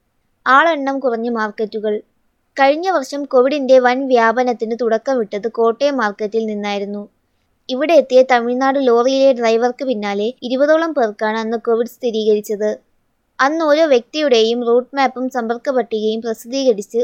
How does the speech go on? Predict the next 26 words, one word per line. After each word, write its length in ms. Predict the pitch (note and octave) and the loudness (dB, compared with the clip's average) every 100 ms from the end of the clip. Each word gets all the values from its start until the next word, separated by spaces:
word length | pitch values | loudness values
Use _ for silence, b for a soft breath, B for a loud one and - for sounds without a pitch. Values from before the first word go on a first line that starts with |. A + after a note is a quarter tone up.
| A#3+ | 4
ഓരോരുത്തരെയും 800 | B3 C#4+ D4 C4 B3+ A3 G#3+ A3+ | 6 6 4 2 2 0 0 -2
ക്വാറന്റൈനിലാക്കുകയും 1160 | A3+ A3+ A3 A#3 B3+ B3+ A3+ G3+ G#3 G3+ G3+ A3+ - | -2 -2 0 2 2 2 0 0 -4 -4 -4 -4 -6
കൃത്യമായി 600 | C#4 C4+ E4 D#4+ C4 C4+ | -4 -2 -2 0 0 2
നിരീക്ഷിക്കുകയും 800 | B3+ B3+ B3 C#4 C#4+ C#4+ D4 | 0 -2 -4 -8 -6 -2 -2
ചെയ്ത 200 | C#4 A#3+ | 0 0
ആരോഗ്യവകുപ്പ് 800 | A#3 A3 A3+ A#3 B3+ G3+ G3+ A3 B3+ | 2 2 2 2 2 2 -4 -4 -4
ഇന്ന് 200 | C4+ C#4+ | -2 -2
ഏതാണ്ട് 360 | C#4+ B3+ C4 C4+ | 2 4 4 0
മടുത്ത 360 | C4 A#3 A#3+ C4+ | 0 0 0 2
അവസ്ഥയിലാണ്. 680 | A3+ A3 A3+ G#3+ G#3 G#3 G#3 - _ _ _ _ - | 2 2 -2 -2 -2 -6 -10 -14 _ _ _ _ 0
ഓരോ 240 | B3 C#4 E4 | 4 4 4
കേന്ദ്രങ്ങളിലും 800 | D#4+ C4+ C4+ D4+ C4+ A3 A3 B3+ | 2 0 2 2 4 2 0 -2
പരിശോധനയും 720 | B3 A#3+ C#4+ D4 B3 G#3+ A3+ | 0 0 0 -2 -2 -4 -2
വാക്സിനേഷനും 720 | A3+ A#3 - C4+ A#3+ - A#3 | -2 -2 -4 -4 -4 -6 -6
നടത്തും. 400 | A3 G#3 - G#3 A#3 _ _ _ _ - | -4 -6 -6 -10 -10 _ _ _ _ 0
കോവിഡ് 320 | C#4 D4+ C#4+ | 2 2 2
ബാധിച്ചവരെ 520 | D#4 D4+ C4 A#3 A3 | 2 2 0 0 2
ആശുപത്രിയിലും 720 | A3+ A3+ C#4+ C4 B3 A3 A3 A#3 | 2 0 0 -2 0 0 -2 -2
വീട്ടിലും 400 | A#3 A#3 C4 C#4 | -4 -4 -2 -2
ഇരുത്തി 300 | B3 G3+ G#3+ B3+ | -2 -2 -6 -6
ചികിത്സ 420 | C#4 B3+ D4 E4 | -6 -2 -4 -2
നൽകുന്നതിലും 720 | D#4 B3+ B3+ C#4 B3+ A3 A3+ | 0 0 0 -2 0 0 0
ഒരുങ്ങുന്നു 440 | A3 G#3 G#3+ G#3 B3 | -4 -4 -6 -6 -6
ഇന്നത്തെ 320 | A#3+ A3 G#3 | -6 -6 -4
പ്രതിരോധ 560 | G#3+ A3+ G#3 A#3+ A3 A3 | -4 -4 -4 0 0 -2
പ്രവർത്തനങ്ങൾ. 720 | G#3+ G#3 G3 G3+ G#3 G3+ G#3 | -4 -4 -6 -8 -10 -8 -8